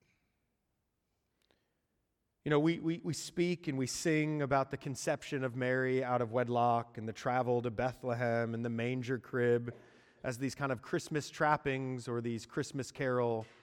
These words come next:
songs. But they were not moments of celebration.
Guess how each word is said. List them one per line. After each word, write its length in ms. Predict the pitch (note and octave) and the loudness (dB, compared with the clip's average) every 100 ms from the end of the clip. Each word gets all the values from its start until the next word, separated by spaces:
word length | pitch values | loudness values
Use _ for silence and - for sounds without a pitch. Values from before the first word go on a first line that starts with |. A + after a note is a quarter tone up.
| _ | _
songs. 840 | - D3 C#3 A#2 G2 F#2 - - - _ _ _ _ _ _ _ _ _ _ _ _ _ _ _ _ _ _ _ _ _ | 0 2 4 2 -4 -10 -16 -18 -20 _ _ _ _ _ _ _ _ _ _ _ _ _ _ _ _ _ _ _ _ _
But 120 | C3+ | 0
they 120 | D#3 | 2
were 380 | F3 D#3 C3 A2+ A2+ - _ _ _ _ _ _ _ _ _ _ _ _ _ - | 4 4 4 0 -6 -20 _ _ _ _ _ _ _ _ _ _ _ _ _ -4
not 160 | F3+ D3+ | -2 4
moments 440 | F3+ F3 C3 A#2+ | 4 4 0 -4
of 80 | A#2+ | -4
celebration. 960 | - D3 B2 C#3 C3 - G#2+ F#2+ F2+ | 0 0 2 0 -2 -4 -8 -10 -14